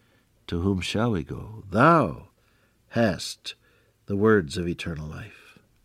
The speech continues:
And we believe and are sure that thou art the Christ." Tell him that for yourself today, will you?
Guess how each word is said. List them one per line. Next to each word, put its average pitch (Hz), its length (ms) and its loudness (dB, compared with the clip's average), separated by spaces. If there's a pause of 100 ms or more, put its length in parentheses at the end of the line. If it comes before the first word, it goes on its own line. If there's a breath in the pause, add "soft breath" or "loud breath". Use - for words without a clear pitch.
(560 soft breath)
And 87 100 -14
we 85 120 -4
believe 92 460 -2
and 90 100 -2
are 87 140 -4
sure - 500 -10
that 101 200 -18
thou - 120 -10
art - 220 -14
the - 80 -18
Christ." - 580 -20 (1120 loud breath)
Tell 135 180 6
him 107 140 6
that 98 220 2
for 90 100 -4
yourself 82 500 -2
today, 73 260 -8
will 82 220 -6
you? 95 120 -10